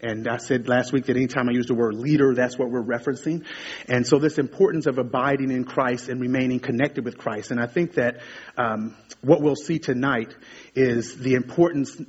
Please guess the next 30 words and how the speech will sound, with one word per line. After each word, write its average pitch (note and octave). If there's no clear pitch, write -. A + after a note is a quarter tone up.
how -
really E3
important C3
it C3
is B2+
to C3
remain B2
attached A2+
to B2
that G#2+
vine, F#2+
to D3
remain C3
connected B2
to B2
that G#2+
vine. G#2
And C3
not G3+
only D3
that, C#3
how D3+
far F3
we D3
can C3+
go A2+
if C#3+
we C3+
stray C#3
away, A#2+